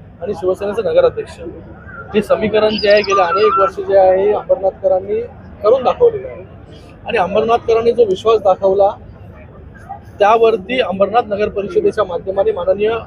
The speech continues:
उपमुख्यमंत्री एकनाथजी शिंदे साहेबांच्या नेतृत्वाखाली मोठ्या प्रमाणामध्ये निधी आणि प्रकल्प आणण्याचं काम हे अंबरनाथमध्ये झालं, शिवसेनेने केलं.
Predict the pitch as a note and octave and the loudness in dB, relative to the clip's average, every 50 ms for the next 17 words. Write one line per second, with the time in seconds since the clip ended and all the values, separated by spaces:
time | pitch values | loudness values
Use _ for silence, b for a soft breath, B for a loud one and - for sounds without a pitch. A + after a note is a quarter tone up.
0 | - - - F#3+ G#3+ A3 A3+ - B3 A#3+ A3+ G#3+ - - F#3 F3+ G3+ G#3+ G#3+ G3 | -12 -14 -8 -6 -6 -6 -4 0 0 0 0 0 -2 -4 -4 -4 -4 -6 -8 -8
1 | - F#3 F3+ G3+ G#3 G#3+ G#3 G3+ G#3+ G3+ - A3 F#3 E3+ - - G#3 - A3+ G3+ | -14 -8 -2 -2 0 2 2 0 0 -2 -4 -6 -8 -8 -10 -8 -2 0 0 0
2 | F3 D3+ - - - - - - - - - - - - - - - - F3+ F3+ | 0 -2 -8 -10 -10 -16 -16 -18 -18 -20 -20 -20 -20 -20 -20 -12 -4 -2 0 2
3 | - A#3 B3+ - G#3 G3+ G3+ G#3 G#3+ A3 A3 A3+ A#3 A#3 A#3+ G#3 G3 G3 E3+ A#3+ | 2 2 0 0 -2 -2 -2 -2 -2 -2 -2 -2 -2 -2 -2 -2 -4 -4 -2 -2
4 | C4 A#3+ A3 B3 A#3 - G3 F#3+ - B3 B3 A#3+ G3+ - D#3 B2+ - - - - | -2 0 -2 -2 -4 -4 -4 0 2 2 0 0 0 -2 -2 -2 -4 -10 -20 -20
5 | - - - - - - - - E3 F#3 G#3 A3+ B3 - - C5+ B4 - A4+ A4+ | -20 -20 -20 -20 -18 -18 -14 -10 -8 -4 0 2 0 0 2 0 -2 0 0 -4
6 | A4+ - - - - - - - - A#3+ F#3 F#3+ G3+ G3+ A3 A3+ A3 A3 A3 A3+ | -4 -4 -8 -20 -20 -18 -10 -4 -4 -4 -2 -2 -4 -2 -2 -4 -2 0 2 2
7 | G#3+ F#3 D#3+ D3+ D3+ D#3 - - G3+ G#3 A#3+ A3+ C4 C4 C4 C4+ B3 B3+ - - | 2 2 0 -2 -2 -2 -2 0 2 4 4 4 4 0 0 0 -6 -8 -10 -8
8 | D#3+ D3+ D3+ | -8 -8 -8